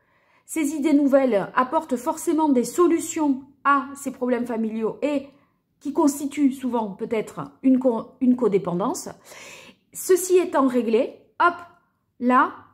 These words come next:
vous partez à la conquête de quelque chose, vous, de, dans votre vie sentimentale. C'est, c'est, c'est vraiment que vous êtes, voilà, optimiste,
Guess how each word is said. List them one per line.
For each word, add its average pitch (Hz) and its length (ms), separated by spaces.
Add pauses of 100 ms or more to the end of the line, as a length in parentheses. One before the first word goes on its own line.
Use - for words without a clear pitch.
(400)
vous 247 140
partez 359 380
à 311 80
la 269 120
conquête 240 540
de 277 100
quelque 277 320
chose, 240 400
vous, 214 400
de, 160 440
dans 196 140
votre 190 240
vie 208 100
sentimentale. 196 800 (380)
C'est, 180 240
c'est, 214 340
c'est 262 160
vraiment 262 340
que 302 120
vous 247 260
êtes, 240 220
voilà, 208 360 (300)
optimiste, 277 800